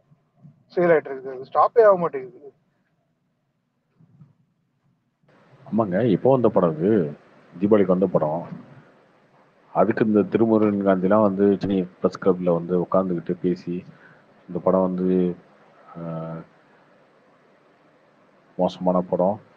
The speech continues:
Speaker 2: இந்த படத்துல நடிச்ச முகுந்த் வரதராஜன் மாதிரிலாம், இது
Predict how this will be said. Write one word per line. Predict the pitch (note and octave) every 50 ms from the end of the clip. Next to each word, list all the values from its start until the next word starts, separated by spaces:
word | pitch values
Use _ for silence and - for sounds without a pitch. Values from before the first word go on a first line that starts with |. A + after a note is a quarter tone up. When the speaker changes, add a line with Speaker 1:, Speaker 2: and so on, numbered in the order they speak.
| - _ _ _ _ _ _
Speaker 2:
இந்த | - F#2 E2 - F2
படத்துல | F2 - - F2 F2 E2+ E2 D#2+ D#2+ D#2 D#2 D#2 D#2+ D#2+ E2
நடிச்ச | E2+ F2+ - -
முகுந்த் | F2 E2+ E2+ - G#2 F#2+ F#2+ E2+
வரதராஜன் | E2 E2 D#2+ D#2+ D#2+ E2 D#2+ D#2+ D#2 D#2 D#2 D#2
மாதிரிலாம், | D#2 D#2 D2+ - D#2+ E2 E2+ - - G2+
இது | F#2 F#2 F2